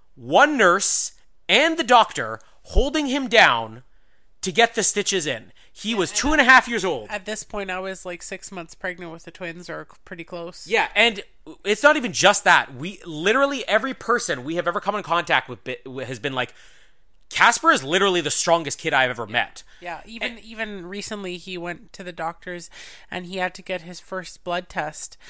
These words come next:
Speaker 2: And I warned them, like, as soon as we were going to get the labs done, like, you know, "He's really strong, uh, just to let you know, like, he, I'm gonna have a hard time holding him down." But it was my mom and I that were there doing that, and I had to hold him pretty tight.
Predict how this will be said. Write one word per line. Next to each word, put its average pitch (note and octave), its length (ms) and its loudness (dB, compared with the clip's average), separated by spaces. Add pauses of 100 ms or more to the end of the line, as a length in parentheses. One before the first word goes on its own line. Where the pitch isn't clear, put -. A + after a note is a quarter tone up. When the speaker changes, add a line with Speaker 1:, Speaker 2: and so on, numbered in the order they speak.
(340)
Speaker 2:
And F#3 320 -6
I F#3+ 240 -2
warned F#3 440 -8
them, E3+ 180 -6
like, E3 220 -10
as E3+ 100 -12
soon F3 260 -10
as E3+ 300 -10 (280)
we F#3+ 180 -8
were E3+ 280 -6
going E3+ 440 -8
to - 120 -16
get F3 160 -8
the D#3 60 -16
labs F3 360 -6
done, E3 220 -8
like, D3 220 -12 (380)
you F3+ 80 -12
know, D#3+ 140 -8
"He's E3 340 -10
really F3+ 380 -2
strong, E3+ 800 0
uh, E3 240 -4
just F3 300 -10
to E3+ 260 -6 (140)
let F3+ 320 -8
you E3+ 60 -12
know, E3+ 240 -8
like, D#3 240 -6
he, - 140 -20 (440)
I'm F#3+ 160 -12
gonna F#3 160 -4
have F3+ 140 -2
a F3 60 -4
hard F3 220 -6
time F3+ 240 -8
holding E3+ 320 -8
him D#3+ 100 -12
down." E3 300 -4 (400)
But F3+ 220 0
it F#3+ 160 -8
was F3+ 200 -8
my F3 220 -6
mom E3+ 260 -6
and E3+ 140 -6
I E3+ 220 -2
that D#3+ 160 -4
were E3+ 140 -8
there E3 420 -2
doing F3 400 -8
that, D#3+ 200 -6
and D#3+ 280 -10
I F3+ 160 -2
had F3+ 280 -2
to F#3 60 -6
hold E3+ 260 -10
him E3+ 120 -12
pretty E3 240 -10
tight. D#3+ 340 -8